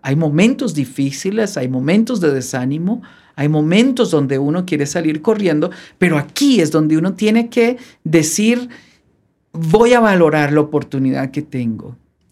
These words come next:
Así es que si alguna persona nos escucha y siente que ya perdió el brillo en el trabajo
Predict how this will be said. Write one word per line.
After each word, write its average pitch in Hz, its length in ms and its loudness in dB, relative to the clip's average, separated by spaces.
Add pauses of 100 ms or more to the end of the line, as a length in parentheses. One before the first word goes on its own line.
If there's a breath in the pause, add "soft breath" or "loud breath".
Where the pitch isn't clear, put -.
Así 165 260 -6
es 262 100 -2
que 302 160 0
si 302 160 -2
alguna 214 600 0
persona 151 420 -2
nos 135 220 -6
escucha 151 560 -2 (500 soft breath)
y 151 100 -4
siente 254 540 0
que 185 140 -2
ya 185 260 0
perdió 185 300 2
el 160 100 -2
brillo 185 460 2
en 143 80 0
el 135 160 -2
trabajo 156 560 -2